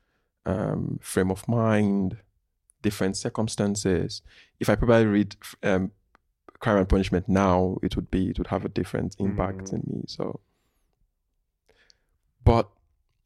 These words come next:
Speaker 1: what the book, you know, gave me was just to, it gave me an understanding that, um, you know,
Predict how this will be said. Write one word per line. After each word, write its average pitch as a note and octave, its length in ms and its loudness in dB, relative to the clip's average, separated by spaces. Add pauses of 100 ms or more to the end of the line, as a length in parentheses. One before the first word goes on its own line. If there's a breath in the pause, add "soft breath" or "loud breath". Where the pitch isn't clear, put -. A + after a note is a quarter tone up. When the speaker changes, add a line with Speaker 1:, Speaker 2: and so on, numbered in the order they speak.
(120)
Speaker 1:
what D3 280 6 (280)
the A#2 120 4
book, G2+ 560 2 (240)
you G2+ 80 -2
know, G#2 240 0
gave G#2 260 0
me G#2 160 -4
was G#2+ 340 -6
just - 580 -10 (120)
to, G#2+ 300 -4
it - 80 -12
gave B2+ 180 -6
me B2 140 -4
an A2 100 -2
understanding A2 600 -6
that, A2+ 220 -8 (120)
um, A2+ 340 -10 (2500)
you G#2+ 80 -6
know, A2+ 200 -4